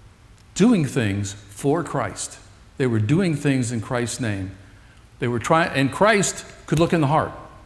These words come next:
He could look in our hearts, and he could say,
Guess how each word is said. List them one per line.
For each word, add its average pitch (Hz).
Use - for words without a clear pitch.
He 135
could 123
look 139
in 151
our 147
hearts, 110
and 139
he 135
could 135
say, 117